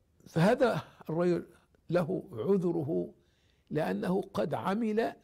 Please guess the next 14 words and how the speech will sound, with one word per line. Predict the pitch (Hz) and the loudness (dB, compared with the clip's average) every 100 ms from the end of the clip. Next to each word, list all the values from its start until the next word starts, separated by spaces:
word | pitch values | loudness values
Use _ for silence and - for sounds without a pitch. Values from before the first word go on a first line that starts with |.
| - | -8
بما | 220 285 | -6 -4
علم، | 285 320 247 226 - _ | -6 -4 -4 -6 -12 _
كان | - 185 170 | -4 -2 0
هذا | 151 233 220 - | -2 -2 -6 -6
مبلغه | 175 147 147 165 185 143 | -8 -6 -4 -2 -2 -4
من | 131 | -8
العلم. | 113 95 90 - _ _ _ _ - | -8 -10 -12 -18 _ _ _ _ 2
الآن | 196 196 226 247 254 - _ - | 2 2 2 2 2 -4 _ -8
يعني | 156 160 | -4 -4
أمامه | - 160 196 208 180 180 | -2 -2 -2 -2 -2 -2
طريقان، | - 135 123 - 107 98 _ _ _ _ _ _ _ _ 285 | -4 -6 -6 -6 -10 -10 _ _ _ _ _ _ _ _ -6
إما | 311 277 - | -2 -2 -2
أن | 202 | -2
يجتهد | 185 - - 175 143 - - | 0 -2 -4 -4 -4 -10 -16